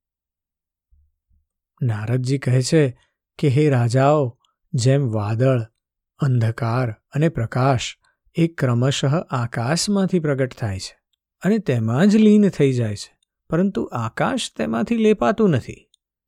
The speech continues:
તેવી જ રીતે આ સત્વ, રજ અને તમોમયી શક્તિઓ ક્યારેક બ્રહ્મ-, પરબ્રહ્મમાંથી ઉત્પન્ન થાય છે અને ક્યારેક તેમનામાં જ લીન થઈ જાય છે. આ રીતે જ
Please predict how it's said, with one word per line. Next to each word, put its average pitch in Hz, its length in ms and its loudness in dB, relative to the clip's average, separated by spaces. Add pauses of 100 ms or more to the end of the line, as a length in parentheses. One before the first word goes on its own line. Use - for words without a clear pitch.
(180)
તેવી 127 280 2
જ 156 80 2
રીતે 165 400 2 (440)
આ 139 120 -4
સત્વ, 131 640 -4 (520)
રજ 127 440 2 (460)
અને 196 200 4
તમોમયી 147 720 -2
શક્તિઓ 156 540 -4
ક્યારેક 127 600 -2
બ્રહ્મ-, 127 420 -2
પરબ્રહ્મમાંથી 131 920 0
ઉત્પન્ન 113 540 -4
થાય 190 280 2
છે 247 220 -6 (500)
અને 233 160 0
ક્યારેક 160 600 2
તેમનામાં 151 640 -4
જ 214 80 -2
લીન 208 380 0
થઈ 117 200 -2
જાય 92 220 -10
છે. - 200 -20 (720)
આ 123 220 -4
રીતે 143 420 2
જ 180 100 -8